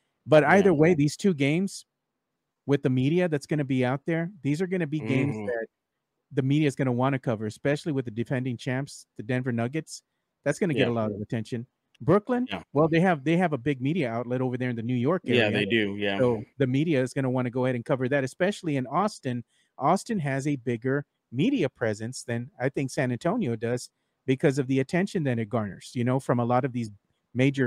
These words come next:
Speaker 1: uh, companies that are headquartered there. So again, th-, this is a strategic move by the San Antonio Spurs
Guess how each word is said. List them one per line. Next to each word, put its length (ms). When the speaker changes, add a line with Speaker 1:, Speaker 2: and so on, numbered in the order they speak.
Speaker 1:
uh, 100
companies 340
that 160
are 140
headquartered 520
there. 220
So 200
again, 420
th-, 180
this 140
is 120
a 60
strategic 580
move 200
by 120
the 100
San 200
Antonio 380
Spurs 500